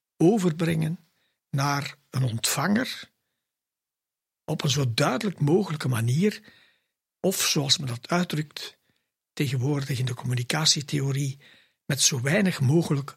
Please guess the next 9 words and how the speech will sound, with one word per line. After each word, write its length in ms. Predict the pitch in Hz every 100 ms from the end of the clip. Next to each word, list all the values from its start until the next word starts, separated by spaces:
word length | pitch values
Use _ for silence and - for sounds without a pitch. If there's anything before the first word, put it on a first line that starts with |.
| -
ruis. 800 | - 143 135 117 - - - -
En 80 | 156
dat 140 | 131 131
betekent 540 | - 160 196 185 170 - - _ _ -
zo 220 | - 113
weinig 360 | 151 190 165
mogelijk 480 | 139 156 175 143 139
verlies 460 | - 123 151 175 -
van 280 | 143 151